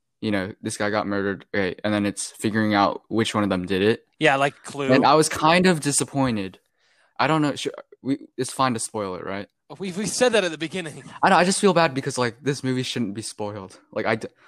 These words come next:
Speaker 1: I don't want anyone to get this movie spoiled. But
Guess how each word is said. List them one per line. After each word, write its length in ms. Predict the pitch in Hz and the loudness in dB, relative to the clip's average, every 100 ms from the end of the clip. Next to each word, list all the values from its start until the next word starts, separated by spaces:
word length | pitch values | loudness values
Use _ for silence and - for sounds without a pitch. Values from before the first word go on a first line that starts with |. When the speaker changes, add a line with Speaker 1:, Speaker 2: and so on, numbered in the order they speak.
| _ - | _ -4
Speaker 1:
I 60 | 117 | 0
don't 200 | 123 - | 0 0
want 180 | 117 104 | -2 0
anyone 380 | 117 107 101 101 | -2 -2 -4 -6
to 100 | 104 | -6
get 120 | 98 | -6
this 120 | 101 | -4
movie 180 | 101 95 | -6 -8
spoiled. 480 | - 95 90 - - _ _ _ _ | -10 -8 -10 -12 -20 _ _ _ _
But 340 | 117 110 98 | 4 4 2